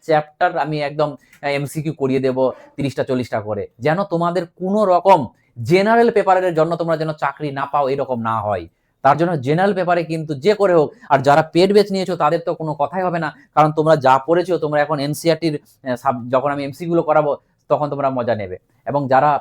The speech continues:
প্রিপারেশন শুরু করোনি, অবশ্যই প্রিপারেশন শুরু করো। যদি এই মুহূর্তে প্রিপারেশন যদি জিরো থাকে বা শুরু করবো করবো মনে করছো, আমি বলছি এখনো শুরু করো,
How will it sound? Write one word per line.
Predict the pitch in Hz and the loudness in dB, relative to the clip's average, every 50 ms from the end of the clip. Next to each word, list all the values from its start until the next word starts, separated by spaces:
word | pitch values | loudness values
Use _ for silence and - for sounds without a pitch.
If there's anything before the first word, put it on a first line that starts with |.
| - _ _ | -4 _ _
প্রিপারেশন | 139 123 151 160 156 170 160 | -8 -4 -4 -4 -2 -4 -8
শুরু | 151 - 156 160 | -8 -8 -8 -6
করোনি, | 156 151 165 190 196 180 151 | -2 0 2 2 2 2 0
অবশ্যই | 143 151 185 180 - - | -2 -2 -4 -4 -6 -8
প্রিপারেশন | 165 160 147 151 147 147 156 147 | -8 -4 -2 -2 0 0 -2 -4
শুরু | - 151 143 | -2 -2 -2
করো। | 135 139 139 123 - - _ _ _ 127 113 | 2 2 2 0 0 -4 _ _ _ -6 -2
যদি | 135 160 170 180 | 0 0 0 0
এই | 180 160 165 185 | 0 0 0 2
মুহূর্তে | 185 202 240 247 247 - - | 2 2 0 0 0 -2 -4
প্রিপারেশন | 170 180 160 165 160 160 165 160 160 | -4 -2 -2 -2 -2 -2 -4 -6 -4
যদি | 151 156 156 156 156 139 - - | -2 -2 -2 -2 -2 -4 -6 -10
জিরো | 110 123 175 202 240 226 | -8 -2 2 2 2 2
থাকে | 185 185 170 - 170 151 | 2 -2 -4 -4 -2 0
বা | 143 139 135 - - _ _ _ _ | 2 2 0 0 -2 _ _ _ _
শুরু | - 185 202 | -6 -4 -2
করবো | - 175 180 175 190 185 | 0 0 0 0 0 -2
করবো | 175 170 170 170 | -2 -2 -2 -4
মনে | 160 156 156 160 | -4 -4 -6 -6
করছো, | 147 151 156 156 165 143 - - _ _ - | -4 -4 -2 -2 -2 -2 -2 -4 _ _ -2
আমি | 113 143 185 214 | 0 2 2 4
বলছি | 202 202 202 185 165 185 160 | 6 6 6 4 2 0 0
এখনো | 151 151 - 214 226 240 | 0 0 0 -2 -2 -2
শুরু | 226 - 208 196 190 | -2 0 -2 0 2
করো, | 175 175 170 165 147 - - | 4 4 6 6 4 4 0